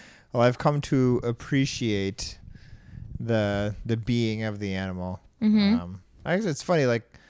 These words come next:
Speaker 1: my sister, Megan, uh,
Speaker 2: Mm-hmm.
Speaker 1: who's been on this podcast, has two dogs <laughs> now.
Speaker 2: Yeah.
Speaker 1: And she, like,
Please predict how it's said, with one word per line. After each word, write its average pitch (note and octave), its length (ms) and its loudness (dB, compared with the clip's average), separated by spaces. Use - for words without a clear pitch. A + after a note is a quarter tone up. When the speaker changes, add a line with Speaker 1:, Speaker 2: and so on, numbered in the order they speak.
Speaker 1:
my A2+ 140 0
sister, A#2 720 0
Megan, A2+ 760 -2
uh, - 60 -20
Speaker 2:
Mm-hmm. G#3 240 4
Speaker 1:
who's A#2+ 180 0
been A2+ 140 0
on A2 80 0
this G#2+ 140 -4
podcast, G#2 720 -2
has G#2 260 -6
two A#2 220 -2
dogs G#2+ 420 0
<laughs> - 0 -
now. A#2 400 -2
Speaker 2:
Yeah. G#3+ 200 -6
Speaker 1:
And G#3+ 120 -6
she, A#2 200 -4
like, G2+ 200 -4